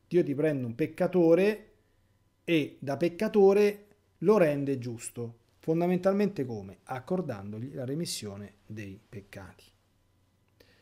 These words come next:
Con il concetto di grazia, evidentemente si intende anzitutto la giustificazione, ma anche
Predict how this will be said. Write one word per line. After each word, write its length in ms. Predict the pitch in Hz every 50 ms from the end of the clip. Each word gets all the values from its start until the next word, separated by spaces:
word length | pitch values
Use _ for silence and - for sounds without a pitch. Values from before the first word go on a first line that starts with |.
| _ _ _ _ _ _ _ _ _ _ _ _ _ _ _ _ _ _ _ _ _ _ _ _ _ _ _ _ _ _ _ _ _ _ _ _ _ _ _ _ _ _ _ _ _ _ _ _ _ _ _ _ _ _ _ _ _ _ _ _ _ _ _ _ _ _ _ _ _ _
Con 240 | _ - 196 233 247
il 140 | 240 214 185
concetto 500 | - 160 156 143 - - 185 185 185 165
di 140 | 139 131 127
grazia, 760 | 135 139 139 123 107 - - - - 113 107 117 123 127 - - _ _ _ _ _ _ _ _ _
evidentemente 1120 | - 135 120 113 110 107 123 120 117 120 131 139 170 185 190 165 135 110 - 113 107 101 -
si 180 | - - -
intende 540 | 123 123 113 117 143 127 123 117 110 113 - _
anzitutto 720 | - 147 139 135 117 - 135 120 135 151 139 - - 117
la 100 | 113 107
giustificazione, 920 | 101 107 107 - - 107 98 110 107 107 104 - - - - 95 - -
ma 360 | - 175 208 233 240 233 233 233
anche 760 | 240 240 233 233 - - 233 247 247 254 240 247 - -